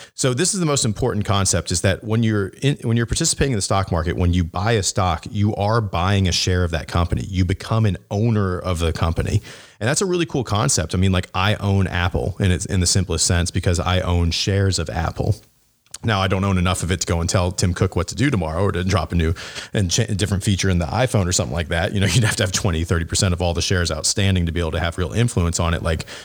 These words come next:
you know, people colloquially say, "Oh, I own my business. I can make it do whatever I want." That's not necessarily the case with publicly traded companies unless you're incredibly wealthy or the company's incredibly small. But nonetheless,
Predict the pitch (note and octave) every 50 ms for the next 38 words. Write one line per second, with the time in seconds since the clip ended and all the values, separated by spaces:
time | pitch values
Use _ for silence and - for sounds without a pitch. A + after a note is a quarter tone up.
0 | - _ - F2+ F2 - - F#2 D#2+ E2 - - F#2 F#2 F#2 G2+ - - F2 E2+
1 | E2 D#2 - F#2 F2 E2 C#2+ E2 E2+ E2+ E2 E2+ F2 E2+ E2 D#2+ D#2 D2+ F2 F#2+
2 | E2 E2+ D#2+ D#2 - D#2+ D#2+ D#2 D#2 C#2+ - - F2+ F2 - D#2+ D2+ - E2+ D#2+
3 | E2 D#2 E2+ D#2+ D#2+ D2+ D#2 E2 F#2 F#2 F2+ F2 - - - - - - _ -
4 | A#2 A2+ B2 A2 G#2+ G#2 - B2 G2+ F2+ F#2 - G#2+ G#2 F#2 - - - - C3
5 | B2+ A#2 A2 G#2+ F#2+ - G#2+ G2 F#2+ F2+ - F#2+ E2 F#2+ F#2 F2 F#2+ F2+ F2+ -
6 | - F#2+ D#2+ E2 - G#2 F#2 F2 - F2 D#2+ F2 F2+ F2+ F2 - E2+ E2 E2 D#2+
7 | D#2+ - F#2 E2+ F2 E2 D#2 E2 E2 - - F2+ E2+ D2+ D2+ D#2 - - G#2+ A2
8 | A#2 A2+ F#2+ F2+ E2+ G2 A2+ C3 C#3 B2+ A2 F#2+ F#2+ A#2 D3+ D3 G2+ F2+ - -